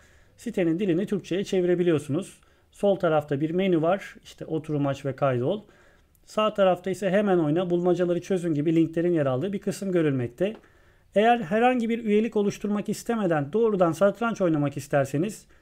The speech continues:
misafir oyuncu olarak "Hemen oyun tık-, oynaya" tıklayarak oyuna başlayabiliyorsunuz. Ama benim sizlere tavsiyem ücretsiz bir üyelik açmanız. Çünkü bu sayede daha fazla yetkiye sahip olacaksınız. Üye olabilmek için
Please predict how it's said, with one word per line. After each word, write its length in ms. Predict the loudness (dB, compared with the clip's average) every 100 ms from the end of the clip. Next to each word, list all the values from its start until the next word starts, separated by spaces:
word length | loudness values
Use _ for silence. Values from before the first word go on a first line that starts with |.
| _ -8
misafir 420 | 0 0 0 0
oyuncu 320 | 0 2 0
olarak 360 | 0 0 -2 -4
"Hemen 220 | 0 2
oyun 240 | 2 0
tık-, 300 | -2 -10 -8
oynaya" 380 | 0 0 2 -2
tıklayarak 580 | -6 -2 0 2 0 -4 _ _ _ _ _ 0
oyuna 260 | 2 2
başlayabiliyorsunuz. 1000 | 2 2 0 -4 0 0 0 -2 -4 -10 _ _ -10
Ama 180 | -4 0
benim 200 | 0 -2
sizlere 400 | -4 -2 2 2
tavsiyem 640 | 2 0 0 0 0 0 -6 -4
ücretsiz 500 | 0 0 0 -4 -2
bir 180 | -2
üyelik 300 | 2 2 2
açmanız. 460 | -2 -2 -2 -4 -6
Çünkü 400 | -8 -8 -4 -6
bu 80 | -6
sayede 560 | 0 2 2 0 -2 -6 _ _ 0
daha 160 | 0
fazla 480 | 4 2 2 0 0
yetkiye 500 | 0 -2 -2 -4 -4
sahip 360 | -2 -2 -2 -4
olacaksınız. 800 | -4 -2 -2 -4 -6 -6 -8 -20 _ _ _ _ _ _ _ -2
Üye 160 | 2
olabilmek 540 | 4 2 0 -2 -2 -4
için 400 | -6 -8 -8